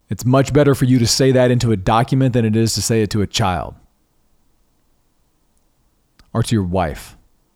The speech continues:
or to your coworker. And once you've moved out, that out of the way, then you can see clear. But you can see clear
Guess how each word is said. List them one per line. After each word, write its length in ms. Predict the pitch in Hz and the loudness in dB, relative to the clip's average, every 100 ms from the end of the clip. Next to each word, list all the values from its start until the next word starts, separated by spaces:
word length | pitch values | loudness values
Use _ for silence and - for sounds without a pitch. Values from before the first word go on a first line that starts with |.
| _ _ _ _ _ _ 117 | _ _ _ _ _ _ -10
or 60 | |
to 120 | - | -6
your 120 | 101 87 | -6 -6
coworker. 680 | - 95 80 71 - - _ _ _ _ _ _ _ _ _ _ _ _ _ _ _ _ _ _ _ _ _ _ _ _ _ _ _ _ _ _ _ _ _ _ _ _ - | -6 -6 -6 -12 -16 -20 _ _ _ _ _ _ _ _ _ _ _ _ _ _ _ _ _ _ _ _ _ _ _ _ _ _ _ _ _ _ _ _ _ _ _ _ -6
And 160 | 101 110 | -2 2
once 200 | 127 127 | 2 2
you've 140 | 117 | 2
moved 220 | 123 113 | 2 2
out, 300 | 120 110 110 | 2 0 -2
that 140 | 117 113 | -2 0
out 160 | 110 | 0
of 60 | 104 | -2
the 60 | |
way, 320 | 98 110 110 101 | -2 -2 -2 -2
then 300 | 92 120 117 | -2 0 0
you 120 | 107 | -2
can 160 | 107 | -4
see 200 | 90 95 | -6 -8
clear. 400 | 85 90 71 76 _ _ _ _ _ _ _ _ _ _ _ _ _ _ _ _ _ _ _ _ _ _ _ _ _ _ _ _ _ _ | -10 -12 -12 -14 _ _ _ _ _ _ _ _ _ _ _ _ _ _ _ _ _ _ _ _ _ _ _ _ _ _ _ _ _ _
But 160 | 107 98 | -8 -4
you 80 | 113 | -4
can 140 | 101 | -4
see 260 | - 131 117 | -2 -2 -4
clear 680 | - 135 135 104 92 82 | -2 0 2 0 -2 -6